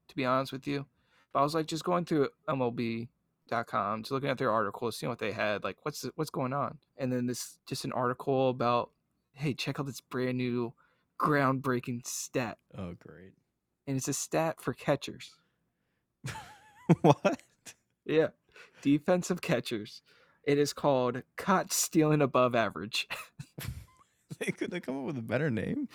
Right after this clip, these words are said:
Speaker 2: <laughs>
Speaker 1: I mean, probably. But
Speaker 2: Oh,
Speaker 1: all it
Speaker 2: man.
Speaker 1: is, is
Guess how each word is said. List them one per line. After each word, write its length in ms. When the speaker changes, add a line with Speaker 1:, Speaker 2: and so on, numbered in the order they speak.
Speaker 2:
<laughs> 680
Speaker 1:
I 40
mean, 100
probably. 540
But 260
Speaker 2:
Oh, 140
Speaker 1:
all 200
it 80
Speaker 2:
man. 80
Speaker 1:
is, 340
is 640